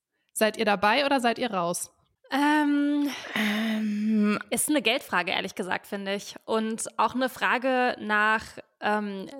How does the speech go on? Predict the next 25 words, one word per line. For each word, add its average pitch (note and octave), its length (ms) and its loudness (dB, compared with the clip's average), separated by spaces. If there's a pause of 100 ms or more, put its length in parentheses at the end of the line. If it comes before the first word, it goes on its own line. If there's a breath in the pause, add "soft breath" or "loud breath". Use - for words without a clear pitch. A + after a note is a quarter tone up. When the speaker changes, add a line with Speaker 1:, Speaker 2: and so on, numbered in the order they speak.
Speaker 2:
Zeit A3+ 440 2
und - 240 -8
Aufwand G3+ 580 -2
und G3 140 -10
wie A3+ 100 -4
viel A3+ 120 -4
Mühe A3+ 220 2
man G#3+ 140 0
sich G#3 140 -2
machen G#3 240 -2
will. F3+ 180 0 (260 loud breath)
Also A3 260 2 (200 loud breath)
ich A#3+ 160 -2
hab C#4+ 100 0
schon B3+ 120 -4
öfter C4 220 2
Leute A3+ 260 0
gehört G#3+ 280 0
in A#3+ 60 -2
meinem G3+ 160 -2
Umfeld, A#3 400 -4
auch F3 60 -2
bei G#3+ 120 -2
meiner G3+ 240 -2
Familie, A#3+ 560 -2